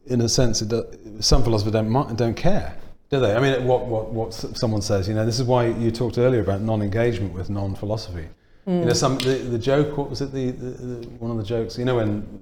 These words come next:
Speaker 1: nineteen fifties Oxford philo-, philosophy was very insular, and, uh, I think a, a tutor, a, a philosophy tutor from Glasgow came down to speak, and they're having a, uh,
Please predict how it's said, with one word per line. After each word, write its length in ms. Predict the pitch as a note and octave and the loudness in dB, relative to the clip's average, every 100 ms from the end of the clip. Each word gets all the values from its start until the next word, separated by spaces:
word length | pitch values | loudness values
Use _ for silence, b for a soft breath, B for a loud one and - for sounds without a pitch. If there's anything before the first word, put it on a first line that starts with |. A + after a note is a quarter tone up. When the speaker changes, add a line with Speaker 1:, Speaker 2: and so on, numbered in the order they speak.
| - | -12
Speaker 1:
nineteen 240 | G#2+ G#2+ G2+ | -6 -4 -4
fifties 380 | G#2+ - G#2 G2 | -4 -6 -6 -6
Oxford 320 | G#2 - G2 | -8 -8 -10
philo-, 300 | - G#2 - | -6 -6 -6
philosophy 300 | - F#2+ G2 | -6 -4 -4
was 100 | F2+ | -2
very 180 | G2+ G2 | -2 0
insular, 460 | G#2 - F#2 D#2 - b b b b F#2 | -2 -4 -8 -8 -12 b b b b -10
and, 120 | G2 | -6
uh, 220 | F#2+ F#2 | -6 -6
I 40 | G2+ | -6
think 140 | G2 | -6
a, 180 | G2 F#2 - | -6 -6 -8
a 40 | |
tutor, 340 | - G2 F2+ E2+ F#2 F2 - _ _ _ _ F2 | -6 -6 -6 -8 -8 -10 -14 _ _ _ _ -14
a, 40 | F2 | -12
a 60 | - - _ _ - | -12 -20 _ _ -8
philosophy 400 | G2+ F2+ F#2 F2 - _ - | -6 -4 -6 -8 -12 _ -8
tutor 180 | F#2 F2 | -8 -6
from 340 | F#2+ F2+ F2 - _ _ - | -8 -8 -8 -14 _ _ -6
Glasgow 360 | G#2 G#2 F2+ | -4 -4 -6
came 200 | F2 F2+ | -8 -8
down 140 | F2 E2+ | -8 -8
to 80 | - | -10
speak, 320 | - F#2 F2 | -8 -8 -6
and 100 | F2 | -8
they're 80 | E2+ | -8
having 220 | F2 F2 | -8 -10
a, 160 | F2 - - _ _ _ _ - | -10 -14 -20 _ _ _ _ -12
uh, 300 | F2 E2+ E2 | -8 -6 -8